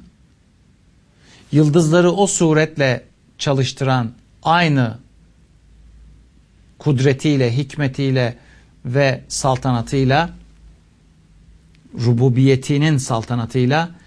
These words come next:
Cehennem-i Kübra'yı elektrik lambalarının fabrikasının kazanı hükmüne getirip ahirete bakan semanın yıldızlarını onunla işal etsin, hararet ve kuvvet versin.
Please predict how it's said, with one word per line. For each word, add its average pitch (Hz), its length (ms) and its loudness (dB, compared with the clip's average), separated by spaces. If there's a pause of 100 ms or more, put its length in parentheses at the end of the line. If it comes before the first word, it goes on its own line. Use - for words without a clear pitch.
(220)
Cehennem-i 139 520 0
Kübra'yı 123 760 0
elektrik 131 540 -4
lambalarının 120 720 -4
fabrikasının 123 920 -4
kazanı 135 520 -2
hükmüne 127 360 -4
getirip 147 520 -4 (680)
ahirete 139 680 0
bakan 123 360 -4
semanın 127 680 -2
yıldızlarını 120 800 -2
onunla 135 500 -2
işal 135 460 -4
etsin, 165 480 -6 (300)
hararet 131 880 -4
ve 143 160 -6
kuvvet 117 440 -8
versin. - 320 -20